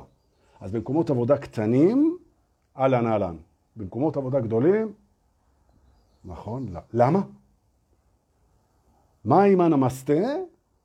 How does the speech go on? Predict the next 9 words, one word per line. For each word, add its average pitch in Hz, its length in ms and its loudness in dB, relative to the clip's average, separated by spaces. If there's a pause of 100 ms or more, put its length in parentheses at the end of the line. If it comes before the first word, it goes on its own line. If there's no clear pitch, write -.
(300)
"נמסטה, 117 540 -2
שלום, 131 400 -2
אני 123 160 -2
רואה 127 680 2
את 113 120 -10
עצמי 139 380 -2
בך 117 300 -4 (460)
ואותך 104 380 -2 (100)
בי", 196 340 0